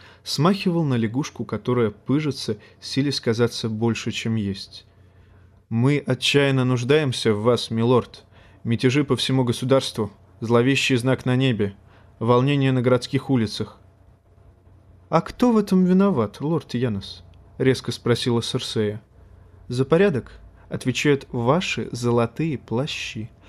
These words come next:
«Что до тебя, Тирион?» то ты лучше бы послужил нам на поле битвы».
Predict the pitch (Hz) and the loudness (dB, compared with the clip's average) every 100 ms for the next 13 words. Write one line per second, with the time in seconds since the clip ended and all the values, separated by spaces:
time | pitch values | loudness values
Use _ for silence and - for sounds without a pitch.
0 | - - - 131 135 135 139 147 143 - | -20 -10 0 2 2 0 0 0 0 0
1 | 196 117 101 101 - - - - 190 196 | 0 0 -2 -4 -10 -20 -12 0 0 4
2 | 226 185 113 - - 107 101 120 - 123 | 2 4 0 -4 -4 -2 -2 -4 -2 -2
3 | 117 117 110 107 110 117 - 185 185 170 | 0 0 0 -2 -2 -4 0 2 2 2
4 | 131 107 - 104 | 0 -2 -4 -8